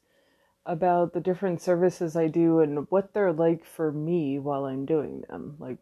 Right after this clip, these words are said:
what I experience during, uh, the providing of the service, I guess. So, um,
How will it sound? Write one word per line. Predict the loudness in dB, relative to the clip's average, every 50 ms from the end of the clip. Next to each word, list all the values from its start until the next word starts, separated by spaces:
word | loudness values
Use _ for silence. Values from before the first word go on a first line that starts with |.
| _
what | -4 -4 -2 -2 -4 -4
I | -4 -2
experience | -2 -4 -6 -8 -14 -20 _ -2 -2 0 0 -2 -4 -6 -10 -12 -14 -18 -20 -20 -18 -18 -18 -18 -14 -14 -8 -2
during, | 0 2 2 2 0 -2 -4 -8 -8 -10 -14 _ _ _ _ _ _ _ _ _ _ _ _ _ _ _ _ _ -20 -20 -14 _
uh, | -2 0 4 6 6 6
the | 4 2 -2 -2 -2 -2 -2 -6
providing | -6 -6 -6 -2 -2 0 0 0 0 -2 -2 -4 -6 -6
of | -6 -6 -8
the | -8 -8
service, | -4 -2 -2 -2 -2 -4 -6 -6 -4 -4
I | -4 -2
guess. | -2 -2 -4 -4 -4 -6 -10 -14 -16 -18
So, | -18 -16 -4 2 4 6 6 6 6 2 0 -4
um, | -4 -4 -4 -2 -2 -2 -4 -4 -6